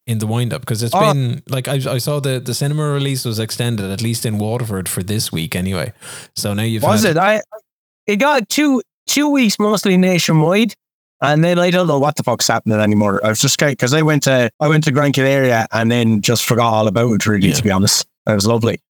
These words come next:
Speaker 2: Um, after I failed at the Imrose. So yeah, we never mentioned that either. I failed at the Imrose.
Speaker 1: I d-, I didn't want to, I
Speaker 2: That's
Speaker 1: didn't want to bring it up, but you were, you were good enough to kind of, um, what was the video that you, or the little thingy TikTok thing in your kitchen that you had put out?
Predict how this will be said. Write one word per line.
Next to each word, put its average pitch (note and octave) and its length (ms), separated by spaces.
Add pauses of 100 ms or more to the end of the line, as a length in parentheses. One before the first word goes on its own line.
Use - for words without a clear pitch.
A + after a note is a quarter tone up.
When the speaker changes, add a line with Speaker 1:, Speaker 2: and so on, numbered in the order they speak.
Speaker 2:
Um, G2+ 480
after A#2 320
I G#2 80
failed D#3+ 480
at C3 140
the C3+ 180
Imrose. A2+ 340
So D3+ 120
yeah, D#3+ 160
we B2+ 80
never D#3+ 180
mentioned C#3+ 380
that G#2 180
either. G#2+ 260
I G#2 100
failed C#3 440
at A#2 120
the B2 100
Imrose. G#2 440
Speaker 1:
I B2+ 120
d-, C3 100
I D3+ 120
didn't D3+ 180
want A#2 160
to, A2 100
I B2+ 60
Speaker 2:
That's - 180
Speaker 1:
didn't B2+ 80
want A2 140
to G2+ 40
bring G2+ 180
it F#2 100
up, E2 180
but G2 140
you A2+ 100
were, A2+ 180 (120)
you A2+ 180
were A#2 80
good C3 180
enough A#2+ 260
to - 100
kind G#2 220
of, F#2+ 220 (540)
um, F2+ 560 (300)
what D3 100
was E3 140
the D3+ 80
video C3+ 400
that A#2+ 220
you, A2+ 120
or A2 140
the A2 160
little G#2+ 240
thingy A2 560
TikTok A2 400
thing G#2+ 200
in G2+ 80
your F#2 120
kitchen G#2+ 360
that G2+ 140
you F#2+ 100
had F#2+ 180
put G#2 180
out? F#2 280